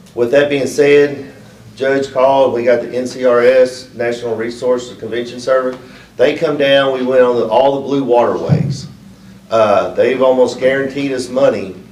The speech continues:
They're gonna help us clean out Rough River and the creek up there on sixty-nine going back before you get to Coy Saint Clair's. Now, the problem is, it's gonna be April, May before we get the money.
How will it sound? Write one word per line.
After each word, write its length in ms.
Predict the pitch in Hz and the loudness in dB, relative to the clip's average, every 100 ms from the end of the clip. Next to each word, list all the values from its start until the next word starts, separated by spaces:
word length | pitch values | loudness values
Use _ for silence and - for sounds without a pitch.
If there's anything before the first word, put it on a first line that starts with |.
| - - | -20 -16
They're 120 | 104 | -14
gonna 220 | 104 104 104 | -4 -2 -2
help 180 | 120 120 | -2 -4
us 80 | |
clean 220 | - 127 117 | -6 -4 -2
out 200 | 101 - | -4 0
Rough 240 | 123 123 | 0 2
River 560 | 127 127 123 123 120 - - - - 107 | 0 0 0 -2 -6 -14 -20 -20 -8 -4
and 640 | 110 110 107 104 101 95 95 - 101 | -2 0 0 -2 -4 -10 -16 -14 -8
the 120 | 98 | -8
creek 320 | - 131 123 120 | -6 -6 -2 -2
up 140 | 117 | 0
there 180 | 120 113 | 0 0
on 80 | 110 | -2
sixty-nine 840 | 120 120 120 117 113 113 113 107 | -4 -10 -8 -4 -2 -2 -4 -4
going 280 | 110 110 107 | -4 -4 0
back 360 | 110 110 107 - - - - | 2 2 2 -8 -20 -20 -20
before 200 | - 113 | -8 -6
you 60 | 113 | -6
get 120 | 107 | -8
to 60 | - | -10
Coy 220 | - 117 | -6 -4
Saint 260 | 113 120 110 | -2 -6 -4
Clair's. 500 | 123 120 117 117 - - - - | 0 0 0 -4 -10 -20 -20 -8
Now, 460 | 101 101 101 98 - | -2 0 -2 -4 -10
the 80 | - | -12
problem 520 | - 123 147 131 104 | 0 2 2 -2 -2
is, 480 | 98 95 98 - - - - - - - - - | -2 -2 -4 -10 -18 -20 -20 -20 -20 -20 -20 -12
it's 120 | 101 | -10
gonna 220 | - 110 107 | -4 -2 -2
be 160 | 107 | -2
April, 420 | 107 113 107 98 | 0 0 -4 -4
May 420 | 98 113 101 90 87 - - | -2 2 2 0 -8 -14 -20
before 220 | - 98 | -12 -8
we 100 | 95 | -8
get 200 | 92 90 | -8 -10
the 40 | |
money. 260 | 92 82 | -6 -6